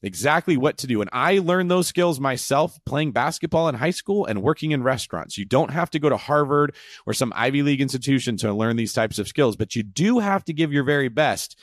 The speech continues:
when you're in the position in life that you're at right now. And then the third pillar is you have to invest that money into something where it's going to grow over time.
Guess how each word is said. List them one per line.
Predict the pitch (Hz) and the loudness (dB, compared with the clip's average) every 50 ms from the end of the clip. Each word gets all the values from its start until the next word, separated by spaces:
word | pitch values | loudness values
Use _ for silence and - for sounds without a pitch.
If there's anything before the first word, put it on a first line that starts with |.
| - - - - - _ _ - | -20 -20 -20 -20 -20 _ _ -4
when | 104 135 139 | -2 0 0
you're | 135 135 | 0 -2
in | - 135 151 180 185 | 0 0 0 2 2
the | 185 165 | 0 0
position | - - 131 131 170 165 - - 135 127 | 0 0 0 0 0 0 0 -2 -2 -2
in | 120 113 | -2 -4
life | 131 147 143 113 101 - | -2 0 0 0 -2 -4
that | 110 90 | -6 -6
you're | 92 104 101 110 | -4 -2 -2 0
at | 110 104 73 | 0 -2 -2
right | 87 95 92 87 | -2 -4 -4 -4
now. | 113 120 107 92 - _ - - - | -4 -2 -2 -4 -4 _ -14 -16 -6
And | - 139 | -2 0
then | 160 165 160 | 0 2 2
the | 156 151 | 0 -2
third | - - 220 226 254 254 202 | -2 0 2 2 2 0 0
pillar | - 147 131 131 123 | -2 -2 0 0 0
is | 120 113 | 0 -2
you | 113 120 | -2 -2
have | 156 175 170 - | -2 -2 0 0
to | 170 147 | 0 -2
invest | 123 101 92 131 135 139 - - | -2 0 0 -2 -2 -2 -2 -4
that | - 123 120 107 | -2 -2 0 0
money | 87 101 101 98 95 95 - | -2 -4 -4 -4 -4 -6 -4
into | - 151 170 160 - 156 | -2 -2 -2 -2 -2 -4
something | - - 127 117 113 127 120 113 | -2 -2 -4 -4 -2 -4 -4 -2
where | 110 107 | -2 -2
it's | 98 - | -2 -2
going | - 113 123 117 | -4 -4 -2 -2
to | 104 - | -2 -4
grow | 101 98 101 98 98 90 | -2 0 0 2 2 0
over | 95 90 90 | -2 -4 -6
time. | - - 139 131 135 135 | -4 -2 -2 -2 -2 -4